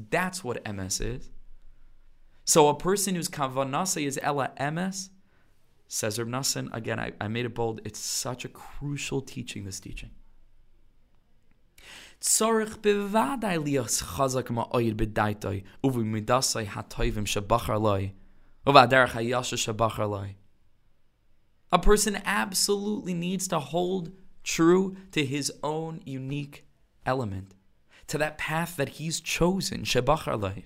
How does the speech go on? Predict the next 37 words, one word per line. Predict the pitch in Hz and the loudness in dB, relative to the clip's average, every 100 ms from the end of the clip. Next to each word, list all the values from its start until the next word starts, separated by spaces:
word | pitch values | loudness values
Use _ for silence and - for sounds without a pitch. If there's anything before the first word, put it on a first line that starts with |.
| - | -14
That's | 104 - 117 | -12 -8 -6
another | - 120 113 | -4 -2 -2
key | - 123 | -4 -4
word. | 107 107 104 - - - - _ - | -2 -4 -6 -12 -20 -20 -20 _ 0
We | 113 | 2
hardly | 127 135 | 4 2
choose | 123 - 143 127 | -6 -4 -2 -2
anymore | 101 101 98 98 | -4 -4 -2 -2
in | |
our | 95 | -4
communities. | 95 110 98 98 101 - - _ _ _ _ | -6 -8 -8 -8 -8 -10 -18 _ _ _ _
We, | 110 | -8
we | 107 131 | -2 2
are, | 151 135 | 4 2
we | 127 143 | 2 2
are | 139 | 2
chosen | 135 147 147 135 123 | 0 -2 -2 -4 -4
for. | - 123 - - | -2 0 -2 -6
We, | 131 | -8
we | 135 | -6
don't | 160 175 | -6 -6
choose. | - 233 180 - - - | -6 -6 -6 -8 -12 -6
We've | 135 | -6
taken | - 175 180 | -2 -4 -2
away | 175 170 196 | -2 0 0
bechira | 156 151 180 180 127 | 0 -4 -4 -2 -2
in | 104 | -2
a | |
certain | 98 113 104 | -2 -2 -4
sense. | 95 101 95 90 95 - - _ _ _ _ _ _ _ _ - | -6 -8 -8 -10 -18 -20 -20 _ _ _ _ _ _ _ _ -4
How | 160 165 | 0 0
beautiful | 147 165 165 - 147 | -2 -4 -6 -4 -4
it | 135 | -4
is | - 127 | -6 -6
if | 107 | -6
a | 107 | -10
person | 107 123 127 - 127 | -10 -10 -8 -10 -12